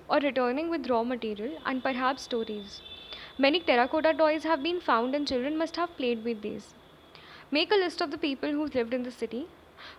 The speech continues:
Were there any of the people listing as living in the villages as Mehergarh? New crafts in the city.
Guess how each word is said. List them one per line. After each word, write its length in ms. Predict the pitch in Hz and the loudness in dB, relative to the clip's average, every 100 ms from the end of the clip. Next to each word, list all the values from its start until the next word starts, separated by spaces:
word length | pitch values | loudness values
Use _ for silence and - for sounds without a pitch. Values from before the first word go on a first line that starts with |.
| - | 6
Were 140 | 294 | 6
there 200 | 311 415 - | 6 0 2
any 240 | 269 302 | 0 2
of 160 | 330 285 | 0 0
the 40 | |
people 300 | 320 262 294 | -4 -2 0
listing 400 | 269 262 285 285 | 0 -2 -4 -2
as 220 | 294 247 | -2 -2
living 260 | 247 226 269 | -2 0 0
in 140 | 269 | 2
the 200 | 285 277 254 | 2 2 2
villages 360 | 220 214 247 | -2 -2 0
as 140 | 269 233 | 0 2
Mehergarh? 500 | 226 226 226 202 202 - - - - - - - - - - - - - - - - - - - - - - - - - - - - - - - - - - - - - - - - - - - - - - - | 0 0 0 -4 -6 -18 -20 -20 -20 -20 -20 -20 -20 -20 -20 -20 -20 -20 -20 -20 -20 -20 -20 -20 -20 -20 -20 -20 -20 -20 -20 -20 -20 -20 -20 -20 -20 -20 -20 -20 -20 -20 -20 -20 -20 -20 -20 -20 -18 -18 -10 4
New 240 | 302 392 | 6 6
crafts 600 | - 269 220 285 - - | 4 4 4 -2 -10 -10
in 200 | - 269 | -2 0
the 100 | 285 | 0
city. 360 | 294 247 220 | -2 -6 -6